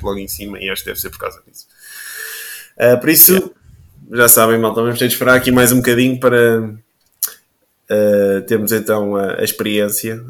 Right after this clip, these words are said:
Speaker 1: ah, o prazer de es-, experimentar aqui a Threads, ou Threads, é a Threads ou o Thre-, é o Threads,
Speaker 2: Uhum.
Speaker 1: não é?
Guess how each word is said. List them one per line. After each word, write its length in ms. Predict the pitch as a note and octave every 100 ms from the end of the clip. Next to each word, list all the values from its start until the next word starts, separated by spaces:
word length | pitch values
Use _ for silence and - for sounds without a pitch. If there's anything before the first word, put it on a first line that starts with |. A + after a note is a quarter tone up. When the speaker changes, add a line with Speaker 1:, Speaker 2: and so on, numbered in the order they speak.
| -
Speaker 1:
ah, 260 | G#2 G2 G2+
o 40 |
prazer 360 | G#2+ G#2+ G#2+ G2+
de 100 | G2+
es-, 180 | - - _ _
experimentar 640 | _ _ A2+ G#2+ G#2 G#2+ G#2
aqui 260 | G2+ G#2 G2+
a 60 |
Threads, 680 | G2+ G#2+ G#2 G#2+ - - - _ _ _ _
ou 160 | G2+ G2
Threads, 480 | - G#2 G#2 G#2 -
é 260 | A2+ G2
a 60 | B2
Threads 360 | - C3 B2+
ou 100 | G#2
o 40 | G2
Thre-, 260 | - F#2 -
é 100 | G#2
o 60 |
Threads, 440 | G2+ F#2 F2+ - -
Speaker 2:
Uhum. 60 |
Speaker 1:
não 40 |
é? 80 | G2